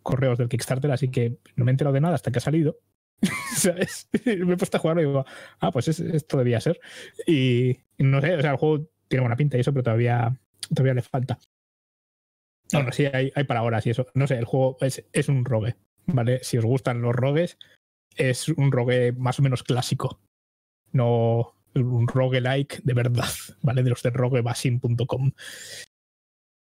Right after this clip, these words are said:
Em, eh, ¿qué más?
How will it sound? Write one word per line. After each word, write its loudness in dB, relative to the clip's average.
Em, 4
eh, 0
¿qué 0
más? -4